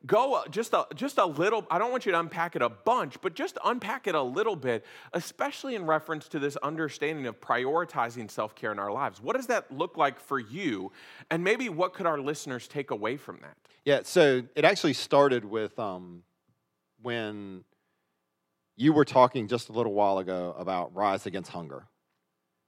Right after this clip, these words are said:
Speaker 2: And the church that I was at as a member, we were looking to do a Rise Against Hunger event.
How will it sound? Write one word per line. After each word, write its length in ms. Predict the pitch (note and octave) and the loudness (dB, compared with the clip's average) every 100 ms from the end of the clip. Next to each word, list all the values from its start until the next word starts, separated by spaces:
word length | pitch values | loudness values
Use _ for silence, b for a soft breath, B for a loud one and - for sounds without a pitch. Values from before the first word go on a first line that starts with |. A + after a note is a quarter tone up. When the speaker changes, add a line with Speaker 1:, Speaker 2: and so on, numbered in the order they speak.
| - | -10
Speaker 2:
And 220 | G#2 F#2+ | -8 -6
the 60 | F#2 | -6
church 480 | - C#3 C#3 - - | -2 2 2 0 -2
that 160 | A2+ | 2
I 80 | G#2+ | 2
was 240 | G2+ F#2+ - | 0 -4 -4
at 280 | A2 G#2+ - | -4 -4 -6
as 140 | G2 | -10
a 60 | F#2+ | -8
member, 440 | G2 A2 A2 G#2+ | -4 -4 -2 -2
we 120 | G2 | -2
were 160 | F2+ F#2 | -4 -6
looking 460 | F#2 A2 A2+ G2+ G2 | -4 -6 -6 -10 -10
to 460 | G#2 F#2 F2+ F2 | -6 -6 -4 -8
do 240 | E2 G2 F#2 | -8 -6 -4
a 80 | |
Rise 380 | F2+ F#2+ F#2+ G2+ | 0 2 4 2
Against 280 | G2 G2 F2 | -2 -6 -6
Hunger 340 | - F#2 F#2 | -10 -8 -6
event. 340 | F2 E2+ E2+ | -6 -8 -12